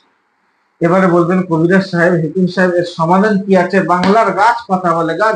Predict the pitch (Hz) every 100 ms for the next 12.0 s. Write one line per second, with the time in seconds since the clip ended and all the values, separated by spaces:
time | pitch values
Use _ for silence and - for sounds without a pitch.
0 | 160 165 - 180 180 160 156 175 175 165
1 | 175 220 220 214 180 147 156 156 156 156
2 | - - - 175 240 180 170 214 233 190
3 | 185 185 190 185 180 175 196 185 233 208
4 | 175 180 151 160 147 143 - _ 160 170
5 | 196 214 226 190 170 180 - - _ _
6 | _ - 165 160 - - 302 311 - 214
7 | 196 190 175 226 - 226 175 175 214 202
8 | 214 214 208 202 196 202 180 170 - 165
9 | 180 180 170 160 151 - 151 151 - 185
10 | - 254 247 226 175 175 185 185 - 247
11 | 220 190 180 185 160 143 143 139 151 185